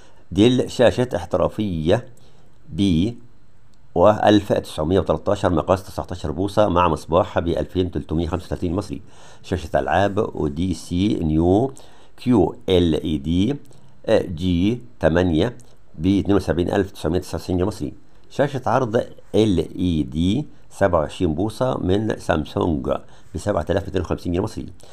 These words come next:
شاشة تي تلتمية وخمسين سلسلة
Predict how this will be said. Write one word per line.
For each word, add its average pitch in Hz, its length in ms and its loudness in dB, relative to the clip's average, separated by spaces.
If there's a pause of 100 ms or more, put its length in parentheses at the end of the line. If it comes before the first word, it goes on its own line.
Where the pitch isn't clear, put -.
(180)
شاشة 135 800 0 (320)
تي 95 440 2 (460)
تلتمية 95 440 2
وخمسين 104 760 -2
سلسلة - 800 0